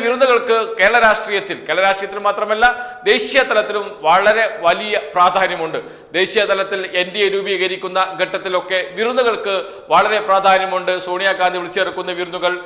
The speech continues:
അതേപോലെ തന്നെ പ്രധാനമന്ത്രി ഘടകകക്ഷി നേതാക്കളെ വിളിച്ചു വരുത്തി നടത്തുന്ന വിരുന്നുകൾ. എന്തിനേറെ പറയുന്ന, വീണ്ടും കേരളത്തിലേക്ക് വന്നാൽ എല്ലാ മാസവും ഒരു മന്ത്രിയുടെ വീട്ടിൽ എല്ലാ മന്ത്രിമാരും അവരുടെ കുടുംബാംഗങ്ങളും ഒത്തുചേരുന്നത്, അതൊക്കെ ഇവർ തമ്മിലുള്ള ഒരു ബന്ധം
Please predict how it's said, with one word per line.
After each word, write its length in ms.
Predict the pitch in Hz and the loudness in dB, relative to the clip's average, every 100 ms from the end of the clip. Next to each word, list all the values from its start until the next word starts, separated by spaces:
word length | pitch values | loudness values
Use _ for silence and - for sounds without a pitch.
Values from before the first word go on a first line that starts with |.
| - - - 156 | -14 -18 -4 0
അതേപോലെ 440 | 190 196 190 185 185 | 0 0 0 0 -2
തന്നെ 180 | 180 180 180 - | 0 -2 -2 -6
പ്രധാനമന്ത്രി 640 | 160 185 214 202 185 185 185 165 | 2 4 4 2 -2 -2 -2 0
ഘടകകക്ഷി 460 | 165 202 196 196 185 | 2 2 0 -4 -2
നേതാക്കളെ 460 | 185 185 185 180 175 | 0 0 0 -4 -4
വിളിച്ചു 260 | 175 175 180 | -8 -6 -4
വരുത്തി 240 | 180 180 185 | -4 -2 -4
നടത്തുന്ന 360 | 165 175 180 170 | -4 -4 -4 -4
വിരുന്നുകൾ. 340 | 175 180 175 180 - - - 185 | -6 -2 -2 -2 -8 -16 -6 -4
എന്തിനേറെ 320 | 220 254 247 247 | 2 4 4 2
പറയുന്ന, 260 | 240 233 233 | 0 2 2
വീണ്ടും 220 | 233 247 226 | 2 2 4
കേരളത്തിലേക്ക് 440 | 226 226 220 214 208 | 2 2 -2 -2 0
വന്നാൽ 260 | 202 185 131 - - - 151 | 4 2 2 -4 -14 -10 -4
എല്ലാ 180 | 190 247 254 240 | 2 8 8 8
മാസവും 400 | 220 220 214 214 190 | 4 4 0 0 -2
ഒരു 120 | 220 | 2
മന്ത്രിയുടെ 400 | 208 208 226 220 220 190 | 2 0 0 2 0 -2
വീട്ടിൽ 280 | 214 208 202 208 170 | -4 -2 -6 -4 -6
എല്ലാ 180 | 202 226 226 | 4 6 6
മന്ത്രിമാരും 600 | 214 208 208 196 190 196 - | 4 -2 2 4 2 0 -2
അവരുടെ 200 | 185 202 196 | -2 -2 -2
കുടുംബാംഗങ്ങളും 640 | 196 202 208 208 196 190 - | -2 2 2 2 -2 -2 -4
ഒത്തുചേരുന്നത്, 560 | 202 233 202 190 175 143 - - - - | -6 -2 0 0 -2 -4 -8 -16 -10 0
അതൊക്കെ 320 | 208 262 262 262 202 | 4 4 4 0 2
ഇവർ 140 | 254 254 | 0 4
തമ്മിലുള്ള 400 | 247 233 220 214 170 - - | 2 4 2 4 2 0 -4
ഒരു 100 | 196 170 | -4 2
ബന്ധം 320 | 196 214 233 | 2 4 0